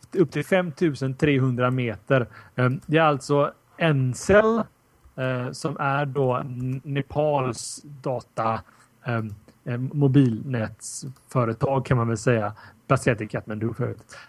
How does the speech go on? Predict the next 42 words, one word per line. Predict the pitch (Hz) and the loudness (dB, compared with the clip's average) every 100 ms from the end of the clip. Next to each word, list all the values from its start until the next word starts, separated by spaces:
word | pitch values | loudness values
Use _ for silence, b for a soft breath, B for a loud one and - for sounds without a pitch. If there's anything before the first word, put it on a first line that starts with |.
| _ | _
eh, | 123 123 - | 0 0 0
som | - 135 | 0 2
menar | 143 127 131 | 4 4 4
då | 139 | 4
att | 117 | 2
de | 131 | 0
har | 123 123 | 0 2
nu | 131 143 | 2 0
tillsammans | - - 139 127 | -2 -2 0 0
med | 131 131 | -2 2
Telia | 147 117 117 | 2 2 -2
Sonera | - 131 147 113 139 | 0 2 4 4 4
faktiskt | 170 131 - 110 - b b | 2 0 -2 -8 -10 b b
satt | - 139 143 | 0 2 4
upp | 147 - | 2 0
tre | - 170 | 2 2
G-installationer | 117 117 113 123 120 - 120 110 135 113 B - | 2 -4 -6 -6 -6 -2 -4 2 2 0 B 2
runt | 156 170 165 151 | 4 6 2 0
om | - 160 139 | 2 2 0
hela | 160 143 131 | -2 -2 -2
Everest | - 156 123 127 117 | -2 -2 0 0 -2
Base | - 165 120 - - | -2 -4 -4 -12 -2
Camp. | 175 143 110 - b b b | 0 0 -4 -16 b b b
Så | - | -4
hela | 135 151 131 127 | 0 2 2 0
berget | 127 160 127 117 131 131 | 0 0 0 2 0 0
och | 170 131 - | -2 -2 2
omgivningen | 165 135 120 120 113 127 139 | 2 2 0 0 0 2 2
nu | 131 113 101 b | 4 0 -2 b
helt | - 123 123 | 0 0 0
enkelt | 110 127 104 | -4 -6 -2
täcks | - - - - | 0 0 -4 -10
av | 147 123 117 - - | -4 -4 -6 -12 2
tre | 156 160 127 | 6 6 4
G. | 165 - B B B | 0 -2 B B B
Så | 151 | -10
skulle | - 202 165 | 4 4 6
du | 185 | 4
ha | 196 160 - | 6 2 2
en, | 180 175 185 - | -2 0 -2 0
en | 185 | 2
rejäl | 190 208 220 | 6 8 8